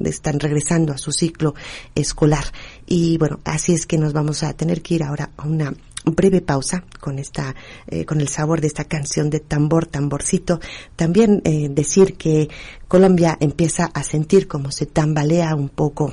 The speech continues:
estos acuerdos de paz firmados precisamente por estas fechas, un veinticuatro de agosto hace dos años, pero, eh, tiene que ver, insisto, con la narrativa también, la narrativa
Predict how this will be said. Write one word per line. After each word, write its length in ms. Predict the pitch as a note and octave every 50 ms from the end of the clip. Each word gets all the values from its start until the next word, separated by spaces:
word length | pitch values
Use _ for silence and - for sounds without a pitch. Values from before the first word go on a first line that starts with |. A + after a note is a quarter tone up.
| - - - - - - - - - - - - - - - - - - -
estos 480 | F#3 D#3 - - - - D#3+ D#3 -
acuerdos 380 | D#3 - - E3+ D#3 D#3+ D3 C#3+
de 60 | D3
paz 280 | - D#3 D#3+ D#3 - - - - - - - - -
firmados 720 | - - E3 D3 D#3+ D#3+ D3+ D#3 D3+ D#3 D3+ D3 - - - - - - - -
precisamente 680 | - E3 D#3+ G#3 G#3+ - F3 D#3+ E3+ E3 - - D3+
por 320 | - - - C#3+ C3+ - -
estas 260 | - D3 - D#3+ - -
fechas, 320 | A#3 A#3 - A#3 - -
un 140 | D3 D3 C#3+
veinticuatro 640 | D3 D3 D3 D3 - - - D#3 D3+ - - D3+
de 80 | C#3 C3
agosto 280 | C#3 C#3+ C#3 - -
hace 220 | C#3+ - - D3+ - -
dos 220 | - C#3+ - D#3
años, 240 | C#3+ D3+ D#3+ D3 -
pero, 340 | - D#3+ E3 E3 D#3 D3+ - - - - - - - - - - - - -
eh, 380 | E3+ E3 E3 E3+ E3+ D#3+ - - - - - - -
tiene 220 | - A#3 A#3 A3 G#3+
que 140 | - E3
ver, 240 | D#3 E3+ E3+ E3+ - - -
insisto, 520 | E3+ D#3+ - F3+ D#3+ - - F3+ E3 E3
con 280 | - - F3 E3+ E3 D#3
la 140 | D#3 D#3 D#3
narrativa 800 | - F3 E3+ E3+ D#3+ D#3+ D#3 D#3+ D3+ - - - D#3+ C3+ C3 - -
también, 360 | - D3 C3+ C#3 C3+ C3+ C3+
la 80 | C#3+ C#3+
narrativa 500 | C#3+ C#3 C#3+ C#3+ - F3+ E3 E3 D#3